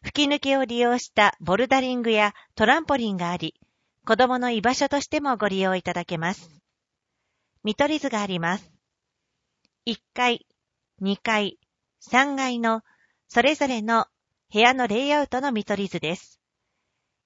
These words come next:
一階にはコワーキングスペース、ブース、オフィス、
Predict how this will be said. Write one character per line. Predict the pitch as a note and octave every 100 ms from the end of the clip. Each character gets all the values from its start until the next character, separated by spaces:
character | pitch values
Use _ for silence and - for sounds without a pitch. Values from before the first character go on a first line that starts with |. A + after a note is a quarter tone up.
| _ -
一 | A3 -
階 | D4+ D#4+
に | D4
は | A#3 F#3 - _ _
コ | C#4+ C#4+ -
ワ | C4+ C4+
ー |
キ | - B3+
ン |
グ | A#3+ B3
ス | -
ペ | G#3+
ー | G3
ス、 | - D#3 _ _ _ _ _ _ _ _ _ _ _ -
ブ | F#3+
ー | B3+
ス、 | - - G3+ - _ _ _ _ _ _ _ _ _ A#3+
オ |
フ | C#4+ C4+
ィ |
ス、 | - F3+ F3